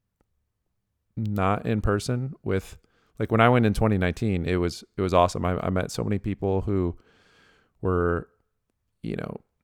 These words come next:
either just getting started in the no code scene or, um, became fairly big players in the scene. And, uh,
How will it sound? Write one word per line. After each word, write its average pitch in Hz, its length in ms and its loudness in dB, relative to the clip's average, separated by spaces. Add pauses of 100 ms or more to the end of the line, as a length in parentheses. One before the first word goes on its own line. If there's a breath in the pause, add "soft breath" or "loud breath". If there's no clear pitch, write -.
(240)
either 104 180 4
just 104 200 2
getting 98 160 -2
started 131 280 4
in 120 60 2
the 120 80 2
no 117 140 2
code 117 280 2
scene 117 460 0 (100)
or, 90 540 0 (440)
um, 90 480 -2 (420)
became 107 260 -2
fairly 95 260 2
big 87 200 -2
players 135 360 6
in 120 100 0
the 113 80 0
scene. 110 460 -2
And, 90 260 -4 (680)
uh, 85 280 -4